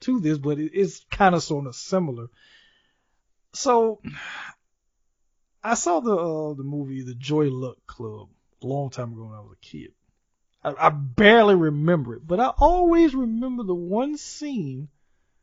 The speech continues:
where the woman drowns the baby in the tub. She's bathing the baby, she stops for a second, she looks at him, and then she just holds his head underwater and drowns him.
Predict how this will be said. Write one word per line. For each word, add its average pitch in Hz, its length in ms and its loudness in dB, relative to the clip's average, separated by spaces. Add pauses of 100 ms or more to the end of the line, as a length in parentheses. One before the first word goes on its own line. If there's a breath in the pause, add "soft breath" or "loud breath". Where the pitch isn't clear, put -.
(200)
where 180 120 -2
the 180 60 0
woman 147 520 -4 (220)
drowns 143 440 -4
the 196 100 0
baby 139 520 -4
in 143 120 -6
the 175 80 -8
tub. - 380 -8 (1000)
She's 180 200 -2
bathing 202 380 4
the 226 60 4
baby, 180 400 2
she 170 160 -8
stops 196 440 2
for 156 140 -6
a 143 40 -4
second, 143 300 -6
she 147 120 -10
looks 180 320 -2
at 139 180 -4
him, 135 140 -14 (880)
and 196 100 2
then 196 60 6
she 190 120 -2
just 175 180 0
holds 175 220 2
his 151 80 -4
head 160 200 2
underwater 156 460 -2
and 143 120 -6
drowns 151 300 -6
him. - 60 -20